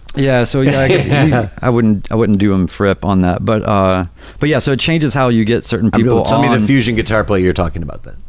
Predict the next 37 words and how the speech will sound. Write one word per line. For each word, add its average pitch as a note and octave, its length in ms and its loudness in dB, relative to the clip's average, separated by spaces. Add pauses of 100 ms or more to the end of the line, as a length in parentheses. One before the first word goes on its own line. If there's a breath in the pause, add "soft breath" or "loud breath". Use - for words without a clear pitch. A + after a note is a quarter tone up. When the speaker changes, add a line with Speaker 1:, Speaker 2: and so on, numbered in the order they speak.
(200)
Speaker 1:
That's, D#3+ 260 0
uh, F#2+ 220 0
John B2 220 0
McLaughlin? D3 520 0 (540)
Speaker 2:
Oh, C#3 160 2
okay, A2+ 180 0
you A2+ 120 0
mentioned A#2 320 2
Speaker 1:
Uh, - 20 2
Speaker 2:
him, F#2 200 0
yeah. F2+ 160 -2 (140)
Speaker 1:
yeah, G2+ 420 0 (360)
I G#2+ 60 -4
mean, G#2+ 380 2
we A2 160 0
can C#3+ 100 0
go C3 180 2
there. F#2+ 400 0
I, G#2+ 160 0
Speaker 2:
Mm-hmm. F2+ 220 -4
Speaker 1:
look, F#2+ 320 0
I've G2+ 140 0
got G#2+ 140 2
a G2+ 80 2
long, G#2 500 2 (600 loud breath)
uh, F#2+ 280 0
very G#2 360 0
uninteresting, G2+ 1000 0 (340)
uh, F#2+ 440 0
sort G2+ 180 -2
of F2+ 60 0
experience G2+ 460 -2
and F#2 100 0
point G#2 160 0
of F2+ 60 -2
view G2 240 2
on F2 320 0